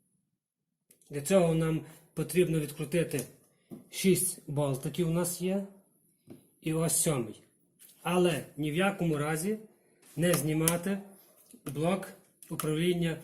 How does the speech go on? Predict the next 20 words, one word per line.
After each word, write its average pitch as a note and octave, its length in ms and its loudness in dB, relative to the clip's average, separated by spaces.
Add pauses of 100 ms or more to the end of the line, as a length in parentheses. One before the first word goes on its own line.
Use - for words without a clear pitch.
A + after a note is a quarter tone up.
(140)
двигуном. C#3 480 -2 (300)
Ось E3 260 -4
він C#3+ 80 0
у C#3 100 0
нас C3+ 220 -4
є. A#2 100 -4 (2000)
Ось G3 220 4
навіть F#3+ 320 2
і F#3 100 2
намальовано, E3 680 4 (520)
що - 220 -4
не E3+ 180 2
можна E3+ 360 2
знімати. C#3 520 -2 (160)
Ні D#3+ 120 2
в C#3+ 40 0
якому D#3+ 340 0
разі. B2 280 -4 (2250)
Тож - 160 -2
приступимо. D3+ 540 -2